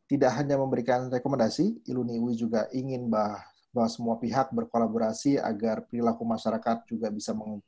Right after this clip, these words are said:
mengikuti protokol kesehatan dan kurva covid sembilan belas bisa melandai. Semoga kita tetap bisa berkolaborasi sama-sama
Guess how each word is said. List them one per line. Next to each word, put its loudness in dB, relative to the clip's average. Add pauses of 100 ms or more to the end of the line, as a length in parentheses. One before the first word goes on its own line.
(160)
mengikuti -6
protokol -4
kesehatan 0
dan 0 (100)
kurva -2
covid 0
sembilan -4
belas -4
bisa -6
melandai. -6 (480)
Semoga 4
kita 2
tetap 0
bisa 0
berkolaborasi 2
sama-sama 2